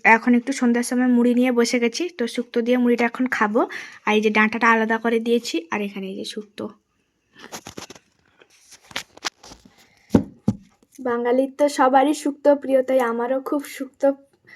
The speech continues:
এতটা ভালো লাগে, খুব দারুণ খেতে লাগে। আর অনেকে বলে YouTube দেখে দেখে নাকি রান্না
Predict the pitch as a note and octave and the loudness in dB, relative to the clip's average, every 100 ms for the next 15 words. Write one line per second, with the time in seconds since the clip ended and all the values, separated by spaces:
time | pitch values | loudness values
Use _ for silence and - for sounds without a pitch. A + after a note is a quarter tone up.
0 | - - A#3 C4 C4 C4 A#3+ B3+ B3+ A#3 | -20 -10 -4 -2 -2 -2 0 0 0 -2
1 | A#3 - B3+ A3+ G#3+ B3 B3 A#3 A3+ G3+ | -4 -6 -2 2 2 0 -2 -4 -4 -8
2 | G3+ G3 G3+ _ - - A3+ A#3+ B3+ B3 | -10 -14 -16 _ -14 -4 0 2 2 2
3 | - C4 D4+ D#4+ E4 D4+ D4 C#4+ C#4 D4 | 0 0 -2 -2 -2 -2 -2 -2 -2 -4
4 | B3+ C#4+ D4 C#4+ D#4 C#4+ C#4+ C#4 A#3+ A#3+ | -4 -4 -2 -4 -2 -4 -2 -2 -2 -4